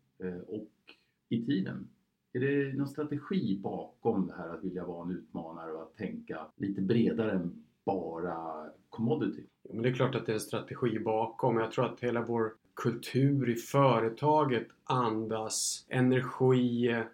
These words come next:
Speaker 2: avsaknad i mångt och mycket av hierarkier. Vi är nära mellan varann oavsett vad man gör. Kundservice kring I T, ekonomi, H R.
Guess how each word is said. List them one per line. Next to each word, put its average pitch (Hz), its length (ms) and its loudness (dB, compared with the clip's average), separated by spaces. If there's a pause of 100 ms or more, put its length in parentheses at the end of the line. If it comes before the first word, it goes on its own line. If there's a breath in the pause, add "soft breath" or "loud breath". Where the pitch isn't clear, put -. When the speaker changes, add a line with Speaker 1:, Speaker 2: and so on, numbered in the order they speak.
Speaker 2:
avsaknad 135 1040 4
i 123 40 6
mångt 120 240 4
och 123 60 4
mycket 117 260 0
av 101 60 -4
hierarkier. 120 1200 0 (400 soft breath)
Vi 117 220 2
är 120 80 6
nära 123 960 4 (220)
mellan 127 600 6
varann 123 460 4
oavsett 120 480 0
vad 123 280 2
man 123 220 4
gör. 123 440 2
Kundservice 117 1080 0
kring 117 480 0 (340 loud breath)
I 127 260 4
T, - 260 0 (760)
ekonomi, 117 1080 2
H 117 600 -4
R. 113 280 -6